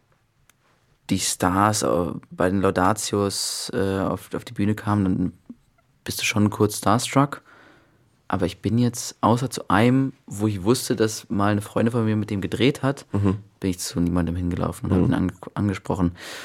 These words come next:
Speaker 1: Ich war auch mal auf einer Aftershow-Party von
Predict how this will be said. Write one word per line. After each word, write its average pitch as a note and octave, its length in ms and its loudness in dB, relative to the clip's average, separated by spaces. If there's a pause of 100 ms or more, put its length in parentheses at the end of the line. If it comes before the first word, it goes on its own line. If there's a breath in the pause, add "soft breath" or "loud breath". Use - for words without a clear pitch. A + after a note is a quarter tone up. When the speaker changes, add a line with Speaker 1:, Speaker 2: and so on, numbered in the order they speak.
(1040 loud breath)
Speaker 1:
Ich G#2 200 -4
war B2 380 4
auch A#2 180 0
mal C3 280 6
auf A#2+ 340 0
einer B2+ 340 2 (400)
Aftershow-Party A#2+ 880 0
von A2 520 0